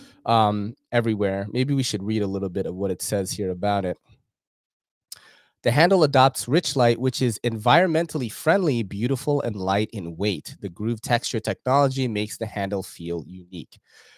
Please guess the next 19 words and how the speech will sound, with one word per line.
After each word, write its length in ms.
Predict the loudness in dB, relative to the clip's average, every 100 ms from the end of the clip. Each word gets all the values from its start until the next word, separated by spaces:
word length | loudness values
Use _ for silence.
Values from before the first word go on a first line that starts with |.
| _ -4
Um, 380 | 0 0 -2 -4
I 100 | -2
don't 100 | 0
know 120 | 2
if 120 | 0 -2
it 140 | -2
does 320 | 2 2 2
make 240 | -2 -2 -4
it 120 | -8
feel 420 | -6 0 0 -2
that 200 | -2 -2
way, 160 | 0 -4
but 200 | -2 -2
it, 100 | -2 -4
I 100 | -6
can 160 | -6
tell 200 | -4 -2
you 140 | -2 -4
this, 360 | -2 -4 -6